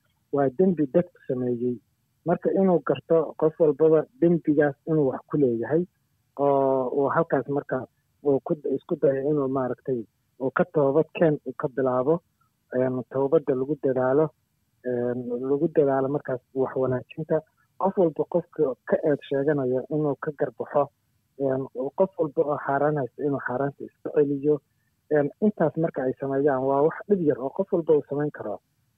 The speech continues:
Intaa markuu sameeyo, qof walba inuu ku dadaalo in uu xalaal quuto bes,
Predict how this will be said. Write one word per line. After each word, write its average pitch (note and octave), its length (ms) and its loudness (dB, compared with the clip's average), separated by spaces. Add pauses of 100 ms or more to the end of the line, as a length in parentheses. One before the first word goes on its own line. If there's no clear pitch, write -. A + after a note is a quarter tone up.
(140)
Intaa F#3 280 4
markuu E3 280 -2
sameeyo, C#3+ 360 0
qof - 240 -4
walba D#3 260 0
inuu E3 220 0
ku - 160 -10
dadaalo C3+ 540 0 (420)
in F3 160 0
uu D3 200 0
xalaal D3+ 460 2
quuto A#2+ 420 -10
bes, C#3 200 -4